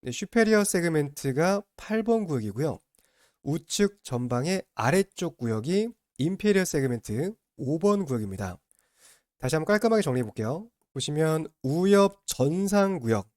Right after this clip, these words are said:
그래서 우측 옆에서 전방 위쪽은 에스 팔 번 구역을 의미하고요.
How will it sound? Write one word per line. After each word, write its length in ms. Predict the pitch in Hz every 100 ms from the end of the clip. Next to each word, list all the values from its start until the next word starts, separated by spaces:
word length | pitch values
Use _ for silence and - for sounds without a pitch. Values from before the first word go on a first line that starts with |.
| _
그래서 180 | - 113
우측 380 | 139 165 - 202
옆에서 680 | 170 165 151 160 160 160 -
전방 560 | - 127 143 147 156 151
위쪽은 680 | 120 117 - 120 165 208 233 - _ -
에스 560 | 117 123 - - 147 143
팔 300 | - 202 214
번 320 | 202 202 196
구역을 540 | - 131 123 123 196 -
의미하고요. 720 | 139 175 170 107 104 104 185